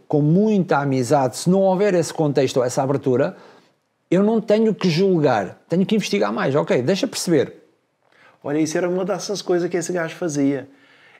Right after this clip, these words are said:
Speaker 2: Ele, ele era tão boa gente, tão co-, só que muito rápido, assim, muito rápido ele já envolvia todos.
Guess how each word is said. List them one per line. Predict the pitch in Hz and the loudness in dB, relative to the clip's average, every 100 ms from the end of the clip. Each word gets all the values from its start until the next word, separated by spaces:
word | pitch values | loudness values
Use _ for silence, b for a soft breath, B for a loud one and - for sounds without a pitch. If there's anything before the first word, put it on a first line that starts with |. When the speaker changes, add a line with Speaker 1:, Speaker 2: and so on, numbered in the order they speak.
| - | -4
Speaker 2:
Ele, | 165 202 - | -2 -2 -2
ele | 185 | -2
era | 202 196 | -2 -4
tão | - 214 294 | -6 -2 -2
boa | 160 147 185 113 | -2 0 0 0
gente, | 113 151 135 | -2 -6 -8
tão | - 202 | -6 -6
co-, | 196 B B B - | -8 B B B -12
só | - | -6
que | 175 | 0
muito | 220 233 | 0 0
rápido, | - 220 - 139 101 98 | 0 0 0 -2 -4 -6
assim, | 104 151 143 | -6 -2 0
muito | 143 151 202 277 320 | 0 2 0 0 -2
rápido | 139 208 - 202 | 0 0 0 -2
ele | 190 | 0
já | 160 | 0
envolvia | 190 165 180 135 202 | -2 0 0 0 -2
todos. | 175 185 202 | -2 -2 -4